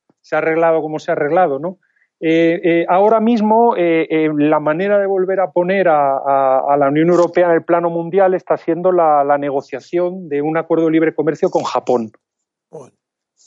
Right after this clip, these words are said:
Speaker 1: Y ahí la Unión Europea está poniendo todo el esfuerzo que puede, están los aviones que van y vienen a Japón y, y Bruselas, Tokio, hay un nerviosismo tremendo. El, el asunto de fondo, evidentemente, no, no,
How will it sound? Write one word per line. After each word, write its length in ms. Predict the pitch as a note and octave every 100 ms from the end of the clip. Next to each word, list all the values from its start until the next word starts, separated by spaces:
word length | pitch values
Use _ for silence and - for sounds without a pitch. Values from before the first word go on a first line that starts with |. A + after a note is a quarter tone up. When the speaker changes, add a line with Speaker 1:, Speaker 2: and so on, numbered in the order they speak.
| _ _ _
Speaker 1:
Y 180 | D3+ D#3+
ahí 140 | E3+
la 120 | F#3
Unión 200 | F#3 F#3+
Europea 360 | F#3 F3+ F3 F#3
está 240 | - F3
poniendo 440 | E3+ E3 F#3 F3 E3+
todo 320 | F3+ F#3+ F#3
el 80 | F3
esfuerzo 420 | - F3 E3 D#3+
que 140 | E3
puede, 420 | - F3 F3+ F3+
están 580 | E3+ - D#3 E3 D#3+ D#3+
los 220 | D#3+ D3
aviones 480 | D3+ D3+ E3+ E3+ E3
que 140 | - D#3+
van 160 | E3
y 80 | D#3
vienen 360 | D#3+ E3+ D#3+ D3+
a 60 |
Japón 640 | C#3+ C#3+ D#3 F#3+ G3+ G3+ F3+
y, 300 | D3 C3+ C3+
y 40 | - D3 -
Bruselas, 680 | C#3+ C#3+ - - E3+ D#3
Tokio, 460 | - E3+ E3+ E3 D#3+
hay 160 | D3+ D#3
un 260 | D3+ D#3
nerviosismo 800 | D#3 D3 D3+ D3 D#3+ D#3 C#3 - _ _ _ - _ -
tremendo. 420 | E3 F#3 G#3 G#3+ -
El, 200 | F3+ F3 F#3
el 100 | E3
asunto 380 | A#3 A3+ G#3 G3+
de 100 | E3+
fondo, 580 | - G#3 F3 B2+ B2 -
evidentemente, 720 | C#3+ D3 D3+ D3+ E3+ D3+ C#3
no, 160 | D3
no, 100 | C#3+